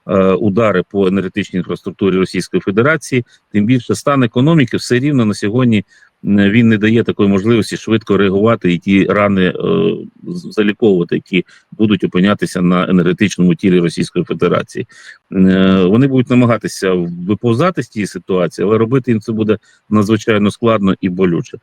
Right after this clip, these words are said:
Я думаю, це найкращий вихід на сьогодні, бо орієнтуватися, завтра дадуть томагавки і ми спалимо Москву,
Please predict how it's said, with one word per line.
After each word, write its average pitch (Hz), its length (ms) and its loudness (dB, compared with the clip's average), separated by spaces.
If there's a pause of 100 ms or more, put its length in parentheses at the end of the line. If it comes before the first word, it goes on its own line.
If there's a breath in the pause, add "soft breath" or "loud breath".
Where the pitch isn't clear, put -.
(300 soft breath)
Я 117 80 2
думаю, 143 220 2
це 139 120 -2
найкращий 120 540 0
вихід 107 280 -4
на 95 100 -2
сьогодні, 87 460 -4
бо 107 160 -4 (220)
орієнтуватися, 110 760 0 (100)
завтра 113 400 -2
дадуть 104 380 -4
томагавки 101 600 -2 (360 soft breath)
і 104 60 -4
ми 101 120 4
спалимо 104 480 2
Москву, 156 480 2